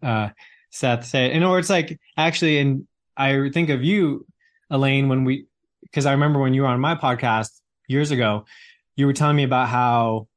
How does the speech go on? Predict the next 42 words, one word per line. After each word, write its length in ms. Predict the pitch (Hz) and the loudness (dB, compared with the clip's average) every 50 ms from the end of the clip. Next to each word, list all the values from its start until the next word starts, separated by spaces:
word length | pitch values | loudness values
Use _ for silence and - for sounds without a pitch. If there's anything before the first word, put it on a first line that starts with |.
| _ _ _ _ _ _ _ _ _ | _ _ _ _ _ _ _ _ _
you 140 | 135 135 131 | -4 -2 0
guys 340 | 143 135 131 131 131 123 | 0 0 2 2 0 -2
did, 160 | 117 135 123 117 | -2 -4 -4 -2
like, 180 | 120 117 117 123 | -4 -4 -4 -6
a 40 | |
guest 360 | 110 107 123 123 135 - - - | -4 -2 -2 -2 -2 -2 -4 -4
blog 460 | 120 113 110 107 107 104 101 101 98 | -2 -2 0 0 0 -2 -2 -4 -6
every 640 | - 113 127 131 127 127 127 123 123 120 117 113 | -6 -4 -2 -2 0 0 0 0 2 2 2 0
week 340 | 113 117 127 123 120 113 - | 0 0 0 0 0 -2 -4
for, 200 | - - - 117 | -6 -4 -2 -2
like, 300 | 107 107 104 101 98 - - | 0 0 0 -2 -4 -6 -8
years, 680 | - 127 135 156 160 151 135 120 113 104 98 98 - - - | -6 -2 0 2 2 2 2 2 0 -2 -4 -6 -8 -8 -8
but 180 | 143 123 131 123 | -4 -2 -2 -2
it's 100 | 120 - | 0 -2
just, 200 | 143 123 - - | -2 -4 -2 0
like, 320 | 120 110 107 104 - - _ _ _ _ _ _ _ _ _ _ _ _ _ | 0 0 0 -2 -6 -12 _ _ _ _ _ _ _ _ _ _ _ _ _
that 400 | 131 117 120 120 120 123 - - | -2 0 2 2 2 0 -2 -4
process, 480 | - - 123 120 123 - 120 123 107 - | -4 0 0 2 0 0 -2 -2 -4 -2
I'm 140 | 117 117 113 | -2 -2 -4
sure, 280 | - - 135 123 117 | -2 -2 -2 -2 -2
just, 240 | 110 113 - - - | -2 -4 -6 -6 -6
like, 240 | 117 110 107 104 - - | -4 -4 -4 -6 -8 -8
opened 400 | - 135 131 127 135 123 120 117 | -4 -4 -4 -2 -2 -2 0 0
the 40 | 113 | -2
doors 400 | 107 123 120 120 120 117 110 120 | 0 0 0 0 0 0 -2 -4
to 220 | - 127 123 120 123 | -4 -4 -6 -6 -4
connect 300 | - 131 123 117 120 120 | -2 -2 -2 0 -2 -4
with 100 | 110 - | -6 -4
so 220 | - 131 120 117 | -2 -2 0 0
many 320 | 117 117 113 113 110 110 | 0 0 -2 -2 -2 -4
incredible 500 | 110 110 107 - - 117 117 117 107 117 | -4 -4 -6 -4 -2 -2 0 0 -2 -2
individuals. 580 | 117 117 113 117 104 113 110 117 127 123 123 120 | -2 -2 -2 -2 -2 -2 -2 0 0 0 0 0
And 60 | 123 120 | 0 0
it's 80 | 117 | 0
like, 180 | 127 113 107 - - | -2 -4 -4 -4 -4
if 140 | 170 - 156 | -2 0 0
you 60 | 151 | 0
had 100 | 139 127 | 0 0
done 200 | 127 120 113 120 | 0 0 0 0
one, 500 | 131 160 190 170 127 120 120 123 127 120 - - - - - - _ _ _ | 0 2 2 2 2 2 0 0 -2 -4 -8 -16 -20 -20 -20 -20 _ _ _
probably 220 | - 160 151 147 | -2 0 0 2
wouldn't 180 | 143 143 135 | 0 0 0